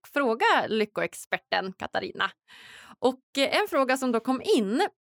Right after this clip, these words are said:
var den, "Går det att hitta något samband mellan lyckliga människor?" Och då gav hon exempel på geografiskt, utbildningsnivå, tro, husdjur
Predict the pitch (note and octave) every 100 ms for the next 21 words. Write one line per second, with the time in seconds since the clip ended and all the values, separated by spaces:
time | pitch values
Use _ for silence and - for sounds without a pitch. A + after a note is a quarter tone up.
0 | _ _ - F3+ G3+ G3 G3 F3 F3+ F3
1 | F3+ F3 _ _ _ - F#3 C4+ D4 C#4+
2 | C#4+ E4+ - C4+ C#4 C#4 C#4+ - F#4+ E4
3 | A#3+ B3+ F#4 G4+ A3 F#3+ - G#3 G#3+ F#3
4 | G#3+ C4+ - G#3 A3 C#4+ C4 D#4 G4+ G3+
5 | - G#3 _ - _ - G#3 A3+ A3 G#3+
6 | F#3+ G3 - G#3+ G3+ F#3 - F#3 F3+ F#3
7 | F#3+ A#3 C4+ D4 C#4+ C#4+ C#4 - - A3+
8 | - G3+ G#3 G#3 G#3+ A#3 B3 - - A3+
9 | B3+ C4+ C4 - B3+ A3 G3+ - A3 A#3+
10 | A#3